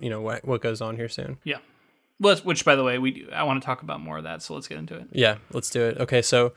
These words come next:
Speaker 1: Claudia demands that Louis turn a human woman, Madeline, into a vampire to be her new companion, and he reluctantly complies.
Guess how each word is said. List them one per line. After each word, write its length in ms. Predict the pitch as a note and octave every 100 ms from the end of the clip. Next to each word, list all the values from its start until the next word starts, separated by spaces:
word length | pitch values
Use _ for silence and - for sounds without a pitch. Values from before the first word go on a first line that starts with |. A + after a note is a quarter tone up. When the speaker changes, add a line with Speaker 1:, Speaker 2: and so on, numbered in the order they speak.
| - - - _ _ _ -
Speaker 1:
Claudia 360 | C3+ C#3 E3
demands 420 | D3 C3 B2+ B2+ A2+
that 120 | A2+
Louis 300 | A#2+ B2+ B2+
turn 240 | - B2+
a 20 |
human 400 | A2+ - B2+ B2+
woman, 320 | A2+ A2 A2 A#2
Madeline, 460 | C#3 C#3 A2+ A2
into 260 | B2 A#2+ B2
a 60 | A2
vampire 460 | A2+ G#2+ A2 A2
to 160 | - B2
be 160 | B2
her 120 | A#2+ A2+
new 220 | A#2 B2
companion, 580 | B2 A#2 A2 G#2+ - -
and 160 | B2+ A#2+
he 80 |
reluctantly 640 | A#2 A#2+ D3 - A#2+ A2+ A2
complies. 640 | A#2 - A2+ G#2 -